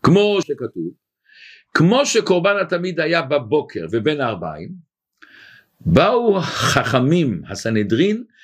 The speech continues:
ועשו לנו תפילת שחרית ותפילת מנחה". זה מתחיל עם פנייה לקדוש ברוך הוא, וזה נגמר.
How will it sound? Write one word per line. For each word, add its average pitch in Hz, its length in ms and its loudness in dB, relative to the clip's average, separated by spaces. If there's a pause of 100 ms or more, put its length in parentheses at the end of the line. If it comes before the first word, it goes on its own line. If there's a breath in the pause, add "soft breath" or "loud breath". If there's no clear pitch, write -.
(340 loud breath)
ועשו 151 460 0
לנו 220 260 2
תפילת 175 420 0
שחרית 135 880 -2
ותפילת 143 520 -4
מנחה". 107 400 -8 (1000 loud breath)
זה 135 160 4
מתחיל 160 920 0
עם 139 240 -6
פנייה 160 460 2
לקדוש 147 460 -4
ברוך 143 280 -10
הוא, 160 280 -8 (720 loud breath)
וזה 117 260 4
נגמר. 98 600 -2